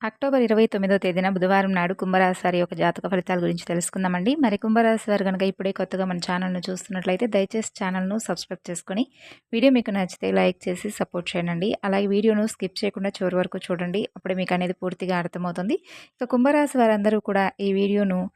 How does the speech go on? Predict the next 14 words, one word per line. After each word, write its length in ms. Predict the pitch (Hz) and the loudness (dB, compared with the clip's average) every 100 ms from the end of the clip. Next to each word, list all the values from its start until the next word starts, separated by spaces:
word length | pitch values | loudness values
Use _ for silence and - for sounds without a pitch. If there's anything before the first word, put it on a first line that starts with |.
| _ _ - | _ _ -6
తప్పకుండా 380 | 196 220 214 208 | -4 0 2 2
చివరి 280 | 208 196 | 2 2
వరకు 200 | 196 190 | 2 2
చూస్తేనే 360 | 196 185 - 185 | 0 -4 -2 -2
అర్థమవుతుంది. 520 | 180 - 180 175 196 247 | -2 -2 -4 -2 2 4
రాశి 280 | 214 226 | 4 2
చక్రంలో 380 | - 226 220 208 | 0 -2 0 0
పదకొండో 400 | 202 185 190 196 190 | 0 0 -2 2 4
రాశి 280 | 180 175 208 | 2 0 -4
కుంభరాశి. 500 | 185 185 185 175 220 | -2 2 2 2 0
ఈ 80 | |
రాశికి 380 | 202 185 185 - | 0 0 -2 -2
అధిపతి 400 | 185 175 185 185 208 | -2 0 -2 -4 -4
శని. 280 | - 175 | -2 0